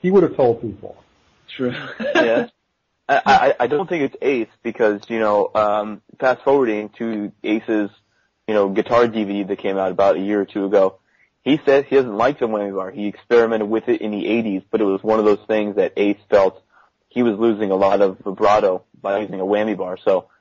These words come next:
Speaker 3: maybe it's Gene, maybe it's Paul, maybe it's some Joe Schmo that was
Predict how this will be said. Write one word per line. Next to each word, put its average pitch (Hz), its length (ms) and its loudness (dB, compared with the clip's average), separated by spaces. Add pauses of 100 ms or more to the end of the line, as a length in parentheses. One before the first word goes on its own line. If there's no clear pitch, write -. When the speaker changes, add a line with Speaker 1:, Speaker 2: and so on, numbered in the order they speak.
Speaker 3:
maybe 160 200 -2
it's 110 180 -6
Gene, 123 220 2
maybe 117 220 2
it's - 140 -10
Paul, - 400 4 (220)
maybe 117 220 -2
it's - 140 -8 (880)
some 107 320 -2
Joe 117 180 0
Schmo 113 360 0
that 92 80 0
was 92 100 -8